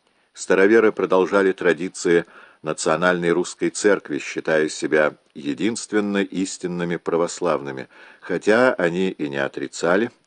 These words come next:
сначала, по крайней мере, необходимости церковной иерархии и церковной дисциплины. Для них никонианцы являлись разрушителями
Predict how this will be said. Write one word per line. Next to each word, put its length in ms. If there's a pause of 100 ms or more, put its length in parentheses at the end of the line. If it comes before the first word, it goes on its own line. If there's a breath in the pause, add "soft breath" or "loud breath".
(100)
сначала, 540
по 160
крайней 340
мере, 240 (400 loud breath)
необходимости 880
церковной 720
иерархии 840
и 260
церковной 640
дисциплины. 800 (560 soft breath)
Для 220
них 320
никонианцы 720
являлись 600
разрушителями 1000